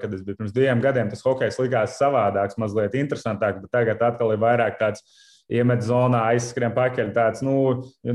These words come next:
tas ir normāli, nu, jo visi paliek spēcīgāki, visi paliek labāki slidotāji. Tur, eh,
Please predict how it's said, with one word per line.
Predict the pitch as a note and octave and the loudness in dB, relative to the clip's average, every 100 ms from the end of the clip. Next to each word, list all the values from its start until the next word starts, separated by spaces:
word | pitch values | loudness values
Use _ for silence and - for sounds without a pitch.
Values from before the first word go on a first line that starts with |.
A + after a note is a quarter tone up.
| A#2+ A#2+ | -4 -2
tas | D#3 D#3 | -2 0
ir | |
normāli, | E3 G3 F#3 B2 A2 A2 | 2 2 2 2 2 2
nu, | B2 | 2
jo | A#2+ A#2 | 2 2
visi | D3 A#2+ D3 | 0 0 2
paliek | D3+ C3+ - | 4 4 0
spēcīgāki, | - C#3+ C3 B2 A#2 A#2 A2+ | 0 0 2 0 2 0 0
visi | B2+ C3 - | -2 -2 -2
paliek | B2+ B2+ A#2 | 2 2 4
labāki | C3 B2 A#2 A2+ | 2 2 0 0
slidotāji. | C#3+ C3+ A#2 - G#2+ G#2+ G#2+ | -2 2 0 2 2 2 0
Tur, | B2 A#2 | 0 2
eh, | A#2+ | 2